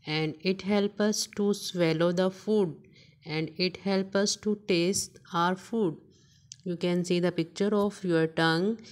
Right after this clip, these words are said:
and this you can see on the surface of the tongue there are taste bud. At the tip of the tongue there are sweet taste bud. At the edges you can see the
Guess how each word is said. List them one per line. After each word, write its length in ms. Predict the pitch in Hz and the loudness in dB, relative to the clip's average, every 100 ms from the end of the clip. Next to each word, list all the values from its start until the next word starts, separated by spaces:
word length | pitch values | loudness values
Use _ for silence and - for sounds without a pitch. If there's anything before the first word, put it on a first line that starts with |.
| - - | -16 -6
and 480 | 160 156 160 165 | -4 0 0 0
this 220 | 156 180 180 | 0 -2 -2
you 120 | 175 | -8
can 280 | 165 170 175 | -2 -2 -2
see 220 | - 214 - | -2 -2 -2
on 240 | 165 165 | -4 -2
the 120 | 170 175 | -2 -4
surface 500 | - 160 - 208 208 | -4 -2 0 0 0
of 160 | 170 | -2
the 160 | 170 165 | -2 -2
tongue 480 | 165 151 160 185 160 | 0 0 0 0 2
there 240 | 160 160 - - | 2 0 -4 -8
are 220 | 170 190 | -6 -6
taste 500 | - 180 170 - - | 0 2 2 0 0
bud. 300 | 185 175 156 - - _ | 2 2 -2 -14 -20 _
At 240 | 165 156 156 | -2 -2 0
the 140 | 175 | -2
tip 320 | 175 196 202 | 0 -2 0
of 360 | 185 170 180 - - - | 0 0 -4 -8 -20 -8
the 180 | 165 165 | -2 -2
tongue 520 | 165 151 156 180 175 | 0 0 0 -2 -2
there 340 | 156 151 151 - | 0 0 0 -2
are 260 | 175 160 170 | -2 -2 -4
sweet 600 | - - - 202 214 - | -6 -8 -2 -2 -2 -2
taste 420 | 160 160 160 - | 0 0 -2 -4
bud. 300 | 170 160 151 - - - - - - | -6 -4 -6 -10 -20 -20 -20 -20 -10
At 240 | 160 156 151 | -8 -6 -4
the 120 | 151 | -6
edges 640 | - 165 165 196 233 233 - | -4 -4 -2 2 2 2 -2
you 140 | 160 | -4
can 320 | 165 160 165 | -2 -2 -2
see 260 | 165 156 147 | -2 -4 -4
the 260 | 151 156 | -2 -2